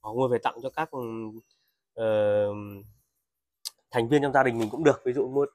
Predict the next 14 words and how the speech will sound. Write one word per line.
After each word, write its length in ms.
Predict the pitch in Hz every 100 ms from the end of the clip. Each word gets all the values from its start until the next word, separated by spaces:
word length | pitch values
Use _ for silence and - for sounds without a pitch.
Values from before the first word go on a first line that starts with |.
| _
tặng 220 | 127 127
con 120 | 143 139
gái 180 | 127
rượu 260 | 131 165 123
này, 180 | 120 117
con 120 | 139
gái 160 | 131 127
bia 320 | 156 160 156
này. 380 | 139 117 120 117 - _ _ _ _ _ _
Đấy, 180 | 110 123
rất 140 | 196
là 40 | 170
ok 180 | 151 165 156
luôn. 180 | 151 147